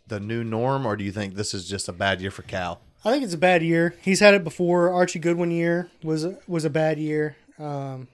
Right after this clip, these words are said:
Speaker 2: hell, they went to the N I T. They didn't even make the tournament. So, you know, it's, it's happened in the past, but I think he's fin-, I'm hoping that he's finally realizing that you can't win it with five freshmen on the court.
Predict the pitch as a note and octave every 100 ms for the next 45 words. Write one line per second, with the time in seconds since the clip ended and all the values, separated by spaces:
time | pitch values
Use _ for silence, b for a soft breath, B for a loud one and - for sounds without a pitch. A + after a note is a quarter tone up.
0 | _ D#3+ D#3+ D#3 D#3 E3 D3+ D3+ C#3 C3
1 | D3+ C3 C3 C3+ C#3+ C#3+ C3+ C3+ B2+ -
2 | C3+ C3+ C3 C3+ - D3+ C#3+ C3+ B B
3 | B B - D#3+ F3+ F3 E3 D#3 E3+ -
4 | _ - F#3 E3+ A3 F3+ F#3+ F#3 F3 F3
5 | E3 C#3 E3 D#3+ D#3 - - E3+ E3+ F3+
6 | b b b b - D3+ F#3 F3 E3 E3+
7 | - E3+ D#3+ E3+ - _ _ F3+ D3 F3+
8 | F#3+ F#3+ E3+ D#3+ D3 - E3 D#3+ D3+ C#3+
9 | D3+ D3+ D3 D3 D3 C#3 C#3+ D3+ - D#3
10 | D#3 D3 D3+ C#3+ D3 C#3 C3 - D3 C#3+
11 | - C#3+ C#3+ C#3 C3+ C3+ - D3+ D3 C#3+